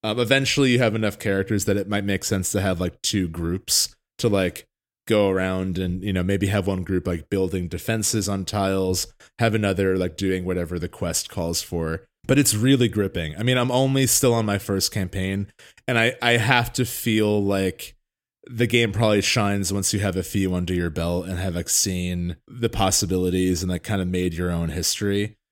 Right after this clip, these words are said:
Um, and again, I think, I think it's,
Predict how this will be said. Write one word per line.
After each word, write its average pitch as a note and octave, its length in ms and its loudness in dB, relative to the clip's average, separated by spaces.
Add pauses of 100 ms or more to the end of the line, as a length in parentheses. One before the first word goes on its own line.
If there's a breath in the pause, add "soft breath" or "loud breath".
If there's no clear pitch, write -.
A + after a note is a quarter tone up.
(260)
Um, G2 560 0
and C#3+ 120 2
again, F#3 220 4
I D#3 60 4
think, F3 260 -2
I B2+ 100 4
think D3+ 240 0
it's, - 400 0